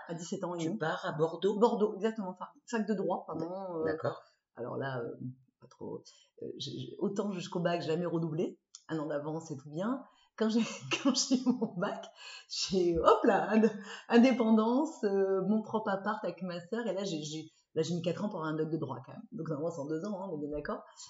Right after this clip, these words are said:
Speaker 1: Donc j'ai profité, bon, c'est autre chose, c'est pas grave.
Speaker 2: Personne s'en souvient à part toi.
Speaker 1: Moi, j'en sou-, mes parents,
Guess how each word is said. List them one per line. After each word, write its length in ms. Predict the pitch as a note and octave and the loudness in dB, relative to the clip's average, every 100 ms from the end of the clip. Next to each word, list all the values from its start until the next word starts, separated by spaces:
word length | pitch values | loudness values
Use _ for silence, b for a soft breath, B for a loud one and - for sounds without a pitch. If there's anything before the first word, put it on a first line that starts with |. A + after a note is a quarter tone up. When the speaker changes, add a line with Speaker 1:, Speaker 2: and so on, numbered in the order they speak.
| B | B
Speaker 1:
Donc 160 | F#3 G3+ | 2 2
j'ai 80 | G#3 | 2
profité, 460 | G3+ G3+ F#3 F3 | 0 -4 -4 -2
bon, 200 | D3+ B2+ | -2 -2
c'est 140 | C3 D3 | -4 -6
autre 140 | D3+ | -4
chose, 160 | D#3 C3 | -4 -4
c'est 80 | C3+ | -4
pas 100 | E3 | -4
grave. 180 | D3+ - | -4 4
Speaker 2:
Personne 340 | B2 - B2 | 4 6 4
s'en 160 | A2+ G#2+ | 6 4
souvient 360 | D3+ C#3+ D3 A#2+ | 4 4 4 4
à 40 | |
part 200 | A#2 - | -2 0
toi. 160 | A#2+ - | 0 6
Speaker 1:
Moi, 200 | A#3+ D#4 | 6 8
j'en 120 | D#4+ | 4
sou-, 160 | C#4 - A#3 | 2 2 8
mes 200 | C#4+ D#4+ | 10 10
parents, 300 | C#4+ D4 | 8 6